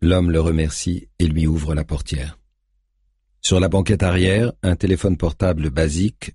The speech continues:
muni d'une carte prépayée, est posé sur trois enveloppes épaisses transmises par Saga Bauer.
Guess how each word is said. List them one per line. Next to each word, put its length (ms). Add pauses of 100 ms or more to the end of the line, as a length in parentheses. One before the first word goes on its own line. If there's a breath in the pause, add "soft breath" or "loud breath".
muni 340
d'une 240
carte 260
prépayée, 800
est 80
posé 440
sur 240
trois 300
enveloppes 360
épaisses 520
transmises 500
par 200
Saga 320
Bauer. 520